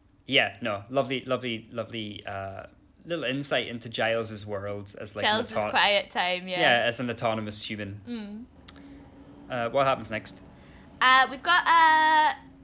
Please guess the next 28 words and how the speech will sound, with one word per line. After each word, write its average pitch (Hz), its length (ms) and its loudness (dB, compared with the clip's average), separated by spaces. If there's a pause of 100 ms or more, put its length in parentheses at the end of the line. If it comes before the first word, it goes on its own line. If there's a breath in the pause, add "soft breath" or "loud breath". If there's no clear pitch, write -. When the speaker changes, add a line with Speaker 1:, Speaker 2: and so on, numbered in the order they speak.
(120)
Speaker 2:
very 330 320 0
weird 277 460 -2
gender 220 340 0
politics, 220 920 -2 (120)
um, 196 380 2
in 208 220 -6
this 202 160 -2
scene 202 420 -6
where 196 160 0
Buffy's 196 540 -4
dressing 208 560 -4
for 202 140 -8
her 190 200 -6
date. - 760 -6 (640 soft breath)
Um, 175 420 2
I 262 80 2
know 320 180 0
we're 320 120 2
not, 302 360 4
we're 277 120 -4
not 262 240 0
really 214 240 -6
going 190 280 -2
into 190 300 -4
the 185 140 -12
weird 180 320 -6
gender 175 320 -6
politics, 175 680 -6